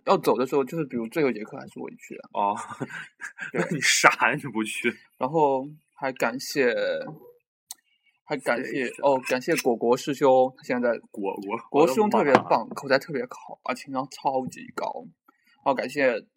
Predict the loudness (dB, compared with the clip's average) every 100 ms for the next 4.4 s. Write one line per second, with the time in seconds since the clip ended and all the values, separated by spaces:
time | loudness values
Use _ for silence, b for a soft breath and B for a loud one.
0 | -20 -8 -4 0 4 4 4 0 -2 -2
1 | 0 2 2 0 -6 -4 -2 0 0 0
2 | -2 -8 -10 -8 -8 -8 -8 -8 -10 -12
3 | -12 -10 -8 -6 -6 -8 _ _ 0 2
4 | 2 0 -4 -6